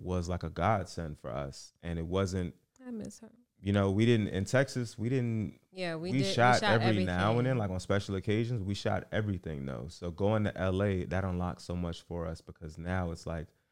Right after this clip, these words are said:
Speaker 1: we just get to focus on, like, the, the environment, the setup,
Speaker 2: Yeah.
Speaker 1: the look, everything
Speaker 2: It
Speaker 1: else.
Speaker 2: takes a, it took, it took a huge load off of our plate.
Speaker 1: Yes. So I would say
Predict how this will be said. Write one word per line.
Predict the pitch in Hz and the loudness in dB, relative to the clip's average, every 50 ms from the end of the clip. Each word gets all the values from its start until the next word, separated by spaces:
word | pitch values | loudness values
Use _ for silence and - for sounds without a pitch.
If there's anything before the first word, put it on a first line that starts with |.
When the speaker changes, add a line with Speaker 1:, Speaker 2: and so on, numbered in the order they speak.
| _ _ _ - 107 | _ _ _ -10 -6
Speaker 1:
we | 123 | -4
just | 127 143 123 - - | -2 -2 -2 -2 -4
get | 98 - | -4 -4
to | 95 85 | -4 -6
focus | - 92 87 87 90 85 - - | -6 -6 -6 -4 -6 -8 -6 -6
on, | 82 85 82 80 78 78 78 82 85 _ _ _ _ _ _ _ _ _ _ _ _ _ | -6 -4 -4 -4 -6 -6 -8 -10 -12 _ _ _ _ _ _ _ _ _ _ _ _ _
like, | - 82 80 80 76 - - - - | -6 -4 -4 -4 -4 -6 -12 -12 -8
the, | 87 85 82 80 80 82 85 85 78 - - - - | -6 -4 -2 -2 -4 -4 -6 -6 -8 -10 -14 -16 -12
the | 82 87 90 | -8 -4 -4
environment, | 87 85 87 87 92 90 90 90 90 85 82 - | -2 -2 -2 -2 -2 0 0 -2 -2 -4 -6 -8
the | 87 | -12
setup, | - - - 92 90 85 87 85 85 - | -16 -12 -8 -4 -4 -2 -2 -4 -4 -4
Speaker 2:
Yeah. | 185 175 78 - 147 - | -4 -2 -2 -2 -2 -2
Speaker 1:
the | 85 92 | 0 0
look, | 98 92 87 78 - - _ _ _ _ _ _ _ - | 0 0 -2 -4 -12 -20 _ _ _ _ _ _ _ -8
everything | - 85 85 90 - 85 85 87 85 | -6 -4 -4 -4 -4 -4 -4 -2 0
Speaker 2:
It | - | 2
Speaker 1:
else. | 101 - | 2 2
Speaker 2:
takes | - 233 226 - 233 | 2 0 0 0 0
a, | 220 | 0
it | 202 208 - - 196 196 | 0 0 0 -2 -2 -2
took, | - 240 214 185 - _ - | -2 -2 -2 -4 -6 _ -6
it | 165 196 - | -6 -6 -4
took | - 214 202 | -4 -4 -4
a | 196 | -4
huge | 185 185 185 175 170 175 | -4 -2 -2 -4 -2 -2
load | 165 156 147 143 | -4 -4 -2 -4
off | 139 139 147 - | -4 -6 -8 -10
of | 151 - | -14 -12
our | 104 95 | -12 -12
plate. | - - - - - - - _ | -10 -10 -12 -14 -14 -16 -14 _
Speaker 1:
Yes. | - 98 92 78 - - - - - _ | -2 -2 -2 -2 -2 -6 -12 -16 -18 _
So | - - 104 98 95 90 90 87 80 - - | -8 -2 0 2 2 2 2 2 0 0 2
I | 82 101 123 | 4 4 4
would | 127 123 120 98 | 4 4 2 0
say | - - 113 104 104 104 104 101 98 95 92 90 87 | 0 0 2 2 4 4 4 2 2 0 -2 -4 -6